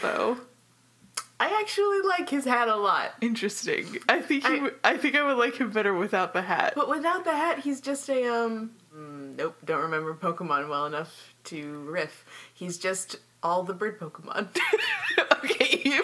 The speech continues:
Speaker 1: may have a point. But is
Speaker 2: Oh,
Speaker 1: he
Speaker 2: wait, hold on. Is that a pink version?
Speaker 1: Yeah, his shiny form is pink, apparently.
Speaker 2: I don't prefer it. I, I think he looks stately and dignified in his sort of navy and red,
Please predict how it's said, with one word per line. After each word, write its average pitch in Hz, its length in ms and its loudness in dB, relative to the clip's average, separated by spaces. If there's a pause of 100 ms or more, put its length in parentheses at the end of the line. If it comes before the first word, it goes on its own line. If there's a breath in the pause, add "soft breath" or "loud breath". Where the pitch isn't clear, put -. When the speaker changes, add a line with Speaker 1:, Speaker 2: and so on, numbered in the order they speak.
Speaker 1:
may 277 220 4
have 285 140 4
a 269 180 2
point. 208 400 2 (160)
But - 960 0
is 302 120 4
Speaker 2:
Oh, 294 100 4
Speaker 1:
he 466 60 -2
Speaker 2:
wait, 508 240 4
hold 622 280 2
on. - 60 -8 (120)
Is 427 160 2
that 554 300 4
a - 100 -6
pink 277 280 -2
version? 262 560 0 (380)
Speaker 1:
Yeah, 294 520 4
his 254 240 0
shiny 240 420 2
form 220 320 0
is 190 160 -4
pink, 208 340 -4
apparently. 165 800 -2 (680)
Speaker 2:
I 294 120 4
don't 339 240 -8
prefer 214 420 -4
it. - 200 -6 (240 loud breath)
I, 262 240 2
I 262 140 2
think 311 200 -6
he 311 120 -6
looks 247 220 -2
stately 220 500 -2
and 190 140 -4
dignified 160 720 0 (180)
in 160 320 -4
his 175 120 -6
sort 165 220 -6
of 160 100 -4
navy 170 440 -6
and 156 200 -10
red, 156 300 -4